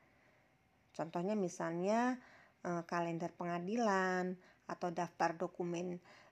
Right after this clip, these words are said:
yang sebagian atau seluruhnya secara kronologis seperti kalender surat wasiat. Kemudian, eh, bagaimanakah periode dalam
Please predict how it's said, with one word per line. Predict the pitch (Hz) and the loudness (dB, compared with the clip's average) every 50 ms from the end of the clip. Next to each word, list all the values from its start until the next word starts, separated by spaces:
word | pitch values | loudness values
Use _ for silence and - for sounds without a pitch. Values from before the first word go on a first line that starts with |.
| _ - | _ -2
yang | 185 185 180 170 170 170 170 175 - | 2 2 2 2 2 -2 -4 -4 -6
sebagian | - - 196 165 190 180 170 165 185 226 262 254 226 202 - | -4 -4 0 4 4 4 4 6 8 10 10 10 10 8 4
atau | 175 - - 180 165 | 0 -2 -2 -2 -2
seluruhnya | - - 185 180 180 180 185 202 208 208 214 196 175 165 | -2 0 0 2 2 2 2 2 2 2 2 2 2 2
secara | 165 - - 180 - 175 165 165 165 - | 0 -4 -8 -6 -4 -2 -2 -2 -4 -6
kronologis | - - 170 170 170 165 170 180 202 220 208 214 214 208 202 196 202 - - | -4 -4 -4 -2 -2 -2 0 0 0 0 0 0 0 0 0 0 -2 -6 -10
seperti | - - - - - 175 | -10 -12 -12 -10 -12 -10
kalender | - - 160 160 156 151 156 165 175 202 233 277 285 - - _ _ _ _ _ - | -4 -4 -2 -2 -2 -2 -2 0 2 2 2 2 0 -6 -8 _ _ _ _ _ -20
surat | - - - 180 170 165 - | -10 -4 -2 0 0 0 -2
wasiat. | - 165 151 - - 175 160 - 123 - _ _ _ _ _ _ _ _ _ - - _ _ _ _ _ _ _ _ _ _ _ _ _ _ _ _ _ - - - - - - - - - - - - - - - - - | -2 -6 -6 -6 -8 -10 -10 -10 -12 -14 _ _ _ _ _ _ _ _ _ -20 -20 _ _ _ _ _ _ _ _ _ _ _ _ _ _ _ _ _ -20 -20 -18 -18 -18 -18 -18 -20 -20 -20 -20 -20 -20 -20 -12 -4 2
Kemudian, | 277 294 294 277 302 311 339 392 403 403 392 - - - - - - - - _ - - 254 | 6 8 8 10 10 8 8 8 6 2 -2 -6 -10 -20 -20 -20 -20 -20 -20 _ -2 4 6
eh, | 254 254 247 254 254 254 254 254 226 | 8 10 10 10 10 10 10 8 8
bagaimanakah | 214 240 226 233 247 240 254 262 277 294 320 311 311 262 220 190 175 - - - - _ _ _ - | 8 8 8 8 6 6 6 4 4 4 2 4 6 6 6 6 4 -2 -6 -8 -12 _ _ _ 0
periode | - 208 214 214 208 202 196 196 196 185 175 175 208 226 247 262 254 | 2 2 4 4 6 6 6 6 4 2 2 4 6 8 8 8 6
dalam | 233 208 180 175 175 175 175 180 185 185 185 | 6 6 6 6 6 4 2 2 0 0 -2